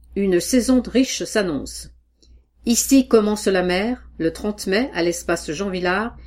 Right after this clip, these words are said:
une pièce interprétée par la classe artistique du collège Jean Renoir avec les sixièmes de secpa. Roméo et Juliette,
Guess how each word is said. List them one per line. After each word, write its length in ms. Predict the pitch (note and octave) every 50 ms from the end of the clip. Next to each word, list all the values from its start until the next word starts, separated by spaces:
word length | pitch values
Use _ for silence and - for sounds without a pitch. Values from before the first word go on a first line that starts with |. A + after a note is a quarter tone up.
| - - - - -
une 160 | G#3 G3 G3+
pièce 300 | G3+ G3+ - C4 C4 -
interprétée 640 | B3+ A3+ A#3 A#3 A3 - - A3+ G#3+ A3 - A#3+ B3+ C4
par 160 | - G3 F#3+
la 100 | F#3+ F#3
classe 320 | F#3 - G3+ F#3 F#3 -
artistique 640 | G#3 G3 - - G#3+ - - - B3 B3+ B3 - G3+
du 160 | F3 F3+ F3+
collège 420 | - - G3 F#3 F#3 F3+ E3 E3 C#3+
Jean 220 | C3+ G#3 A3 G3+
Renoir 440 | G3 F#3 F3 E3+ E3+ F3 F3+ F#3 - _ _ _ _ - -
avec 300 | - F#3+ G#3 G3+ G3 -
les 80 | E3+
sixièmes 680 | - - - A#3 F#3+ F#3 F#3+ F#3 F#3 F#3 F#3+ F#3+ E3+ - - -
de 120 | D3+ E3+
secpa. 580 | E3+ - - F#3+ - - - - C#3+ - - _ _ _ _ _ _ _ _ _ _ _ _ _ _ _ _ _ _ _ _ _ _ _ _ _ _ _ _ _ _ - - -
Roméo 420 | F3 E3+ A3 A3+ A3+ A3+ A3 A3+
et 60 | A3
Juliette, 640 | G3+ G#3 A3 G#3 G#3 A#3+ C#4 C#4 - - - -